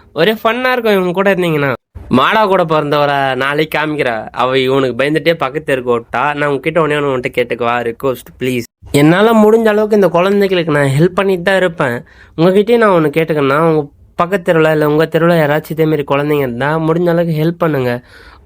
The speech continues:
ஒரு வாய் சோறு போட்டா போதும் அவங்களுக்கு. இந்த வீடியோ எத்தனையோ பேர் பார்ப்பீங்க, உங்களால முடிஞ்சது ஒரு பாக்கெட் பிஸ்கட் மட்டும் வாங்கி போடுங்க, அது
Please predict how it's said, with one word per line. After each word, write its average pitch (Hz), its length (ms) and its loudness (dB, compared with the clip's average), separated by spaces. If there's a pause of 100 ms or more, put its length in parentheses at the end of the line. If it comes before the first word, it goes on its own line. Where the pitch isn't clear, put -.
ஒரு 180 160 2
வாய் 202 180 0 (100)
சோறு 208 280 2
போட்டா 170 220 0 (120)
போதும் 160 240 2
அவங்களுக்கு. 123 420 -2 (840)
இந்த 170 200 6
வீடியோ 233 260 4
எத்தனையோ 220 280 4 (100)
பேர் 208 200 -2
பார்ப்பீங்க, 170 400 2 (460)
உங்களால 175 460 4
முடிஞ்சது 190 360 2 (100)
ஒரு 170 120 2
பாக்கெட் 170 320 -2
பிஸ்கட் 175 340 -4
மட்டும் 175 200 0
வாங்கி 170 260 2
போடுங்க, 139 300 0
அது 131 100 -6